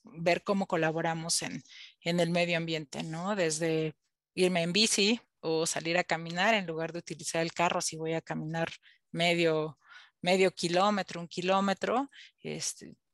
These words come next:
hasta, digo, hasta a lo mejor buscar, buscar desde nuestro rol profesional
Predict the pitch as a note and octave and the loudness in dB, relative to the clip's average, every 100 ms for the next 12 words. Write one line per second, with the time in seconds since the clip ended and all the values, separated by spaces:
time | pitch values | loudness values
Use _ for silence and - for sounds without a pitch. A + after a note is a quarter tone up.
0 | - - - - D#3 D#3+ E3+ E3 D#3+ E3 | -4 0 0 2 2 2 -2 -4 -6 -4
1 | E3 E3 D#3+ E3 E3 - F3 F#3 - E3 | -4 -4 -6 -6 -6 -2 -2 -4 -10 -8
2 | E3 - F3+ F3+ - - _ - E3+ - | -6 0 2 2 -2 -10 _ -6 -2 2
3 | F3+ F#3+ G3 E3+ E3 E3 - D#3+ D#3+ E3+ | 4 4 2 0 -4 -4 -6 -4 -2 2
4 | F3 F3+ E3+ F3+ E3+ E3 - D#3+ E3+ F3 | 4 4 0 -4 -2 0 0 0 0 2
5 | A#3 | 2